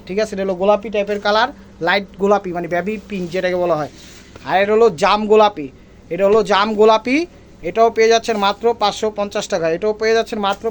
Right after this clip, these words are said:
পাঁচশো পঞ্চাশ টাকায়। এই যে দেখেন ফিরোজা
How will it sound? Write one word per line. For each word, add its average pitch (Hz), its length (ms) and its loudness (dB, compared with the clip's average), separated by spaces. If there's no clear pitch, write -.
পাঁচশো 208 300 -2
পঞ্চাশ 208 320 -4
টাকায়। 160 240 -4
এই 190 80 -2
যে 214 100 2
দেখেন 202 260 -2
ফিরোজা 214 300 2